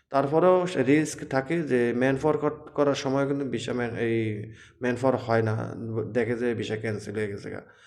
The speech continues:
আবার অনেক সময় দেখা যায় যে এয়ারপোর্টে আইছেন, সৌদি আরবের এয়ারপোর্টে আইসেন,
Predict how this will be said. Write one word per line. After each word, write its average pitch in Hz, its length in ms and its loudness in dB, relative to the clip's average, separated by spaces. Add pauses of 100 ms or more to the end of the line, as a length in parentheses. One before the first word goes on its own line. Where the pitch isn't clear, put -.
(200)
আবার 131 220 8
অনেক 131 200 4
সময় 139 180 2
দেখা 131 260 0
যায় 143 180 4
যে 135 160 2
এয়ারপোর্টে 131 480 4
আইছেন, 110 280 -2
সৌদি 120 260 0
আরবের 135 240 2
এয়ারপোর্টে 135 360 2
আইসেন, 139 320 0